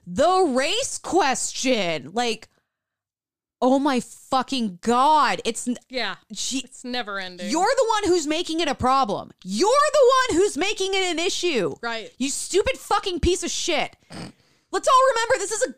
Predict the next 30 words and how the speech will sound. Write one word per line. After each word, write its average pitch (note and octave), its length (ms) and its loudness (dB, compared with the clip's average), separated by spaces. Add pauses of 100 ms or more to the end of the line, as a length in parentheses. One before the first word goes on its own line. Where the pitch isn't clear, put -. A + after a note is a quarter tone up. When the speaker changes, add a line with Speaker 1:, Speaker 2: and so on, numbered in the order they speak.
Speaker 1:
goddamn F4+ 580 2
spelling C#4+ 580 0
bee A3+ 420 -2 (260)
with G4+ 220 4
Speaker 2:
Right. D#4 120 -4
Speaker 1:
children. F4+ 760 0
Speaker 2:
And F4 80 0
they're F4+ 180 0
like, F4 240 -2
"Hey, D4+ 320 -4
we're B3+ 160 -4
super D#4 320 -8
proud C#4+ 260 -4
of C#4 80 -2
what C#4 140 -6
this C4+ 160 -10
girl B3 240 -8
did. A#3 640 -4
Speaker 1:
Yeah. D4 100 2 (160)
Speaker 2:
We're G#4+ 240 4
gonna C#4 120 -2
throw C#4 240 -4
something C4+ 400 -8
in B3 100 -8
her A3+ 180 -12
honor." B3+ 340 -6
Not, D4+ 220 -4
like, F4 180 -6
to, E4 140 -2
like, B3+ 360 -6